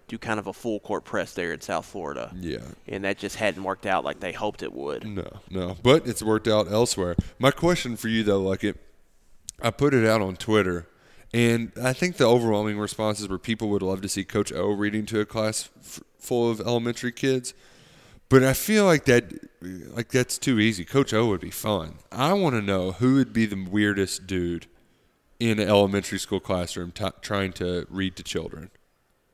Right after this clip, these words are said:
Speaker 1: Pat Narduzzi. Do you know what Pat Narduzzi looks like?
Speaker 2: Yeah, he's
Speaker 1: Have you
Speaker 2: kinda
Speaker 1: heard him talk in press conferences?
Speaker 2: See, I ha-,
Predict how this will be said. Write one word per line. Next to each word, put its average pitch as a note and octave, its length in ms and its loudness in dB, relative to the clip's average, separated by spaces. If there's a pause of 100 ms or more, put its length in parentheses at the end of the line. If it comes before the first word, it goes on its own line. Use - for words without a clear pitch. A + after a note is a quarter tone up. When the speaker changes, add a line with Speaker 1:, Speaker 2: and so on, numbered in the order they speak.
(1500)
Speaker 1:
Pat G2 200 -2
Narduzzi. G#2+ 580 -4 (1120)
Do B2 80 -4
you C3 40 2
know C3 60 4
what B2 100 2
Pat A2+ 180 4
Narduzzi A2+ 360 0
looks G#2 220 -4
like? A#2 260 -4 (420)
Speaker 2:
Yeah, E3 500 -4 (360)
he's D3 420 -6 (100)
Speaker 1:
Have - 180 -2
you D#3 60 8
Speaker 2:
kinda C#3+ 80 8
Speaker 1:
heard C#3+ 160 8
him D3 120 8
talk C3+ 280 6
in B2 60 0
press C3 240 2
conferences? C#3+ 520 0
Speaker 2:
See, D3+ 200 2
I B2+ 120 2
ha-, D3+ 220 0